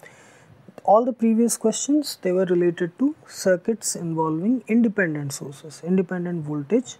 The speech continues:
and current sources. So this is the,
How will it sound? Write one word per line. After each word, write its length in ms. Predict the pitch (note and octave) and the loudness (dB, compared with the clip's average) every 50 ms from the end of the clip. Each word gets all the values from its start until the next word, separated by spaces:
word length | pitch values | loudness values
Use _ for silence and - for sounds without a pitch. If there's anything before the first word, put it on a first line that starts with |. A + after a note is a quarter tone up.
| - - | -18 -16
and 280 | D#3+ D3+ D#3+ G3+ A3+ - | -14 -12 -12 -12 -12 -12
current 300 | - D3 C#3 C3 C3+ - | -12 -12 -12 -12 -16 -18
sources. 480 | - C#3 C3+ C3 - - C#3+ C3+ - - - _ _ - - - - - - - - - - - - - _ | -20 -20 -20 -20 -20 -20 -20 -20 -20 -20 -20 _ _ -20 -20 -20 -20 -20 -20 -20 -20 -20 -20 -20 -20 -20 _
So 200 | - - G3+ G3 | -4 -2 -2 0
this 220 | F#3 G#3 G3+ - | 0 0 0 2
is 160 | B3+ B3 A3+ G3 | 2 2 4 2
the, 160 | G3 G#3+ G#3 | 2 0 0